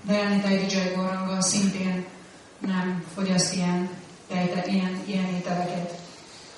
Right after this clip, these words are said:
Az erre való átállás, ez igazából azt jelenti, hogy átálltunk egy vegán konyhára. Az erre való átállás, úgy látom, amennyire meginterjú voltam a konyha, a nagykonyhás szakácsokat,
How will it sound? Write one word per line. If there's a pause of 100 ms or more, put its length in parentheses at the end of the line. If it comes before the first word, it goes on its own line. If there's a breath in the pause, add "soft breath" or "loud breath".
Az
erre
való
átállás,
ez
igazából
azt
jelenti,
hogy
átálltunk
egy
vegán
konyhára. (760 loud breath)
Az
erre
való
átállás, (240)
úgy
látom,
amennyire
meginterjú
voltam
a (800)
konyha,
a
nagykonyhás
szakácsokat,